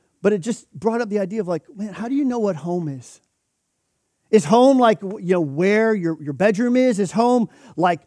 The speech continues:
where you know the ins and outs of your neighbors? Or is home something dif-, deeper? Because I think this story is all about a God who calls and invites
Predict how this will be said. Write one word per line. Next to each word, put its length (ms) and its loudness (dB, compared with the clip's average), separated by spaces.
where 160 4
you 180 4
know 720 6
the 160 0
ins 160 0
and 120 2
outs 280 0
of 160 0
your 140 0
neighbors? 580 2
Or 240 4
is 100 -2
home 240 -2
something 360 -4
dif-, 260 -2
deeper? 540 -2
Because 320 2
I 80 0
think 140 -6
this 120 -4
story 480 0
is 100 -2
all 300 0
about 560 -2
a 80 -6
God 400 0
who 100 -4
calls 680 -4
and 100 -6
invites 720 -10